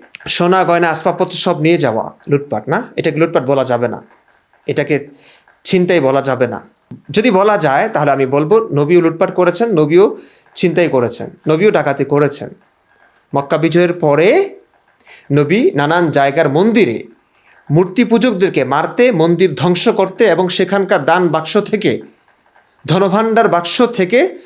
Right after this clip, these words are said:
ধনভাণ্ডার ছিনিয়ে আনতে, লুট করে আনতে বলেছেন। রেফারেন্স দেখতে চান আমার কথা? নাস-, কোনো নাস্তিকের কথা না।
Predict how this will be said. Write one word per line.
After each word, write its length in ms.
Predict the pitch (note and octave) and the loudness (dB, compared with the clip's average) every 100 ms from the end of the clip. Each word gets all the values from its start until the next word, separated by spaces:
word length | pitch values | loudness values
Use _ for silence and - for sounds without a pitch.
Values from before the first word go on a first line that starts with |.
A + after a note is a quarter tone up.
| - - | -20 -8
ধনভাণ্ডার 920 | D3+ E3+ F3+ F#3+ F#3 F3 G3 E4 D#4+ - | -2 0 2 2 2 2 2 -2 -10 -12
ছিনিয়ে 300 | - G#3+ A3+ | -2 0 2
আনতে, 440 | F#3 C3 A2 G2+ C2+ - | 2 0 -4 -4 -4 -4
লুট 200 | E3 G#3 | 0 0
করে 240 | - A3 E3+ | 0 2 2
আনতে 280 | C#3+ D#3 D#3 | 0 0 0
বলেছেন। 440 | B2+ A#2 - F2 - _ _ _ _ _ _ _ _ - | 0 -2 -6 -10 -14 _ _ _ _ _ _ _ _ -4
রেফারেন্স 400 | C3+ C3+ D3+ D3+ | -4 0 -2 0
দেখতে 260 | D#3 D3+ E3+ | -2 -2 -2
চান 280 | F#3+ D3+ D3 _ | -2 -4 -8 _
আমার 240 | C3 C3+ | -4 -4
কথা? 480 | C3+ C#3+ E3+ D3 - - _ _ _ _ _ | -2 -4 -2 -4 -6 -16 _ _ _ _ _
নাস-, 360 | A2 C#3 - - | -8 -8 -10 -12
কোনো 160 | - D3+ | -2 0
নাস্তিকের 440 | C#3 C#3 - F#3 | 0 -2 -2 0
কথা 240 | F3+ F3+ D3+ | 0 -2 -4
না। 280 | B2 C3 | -4 -8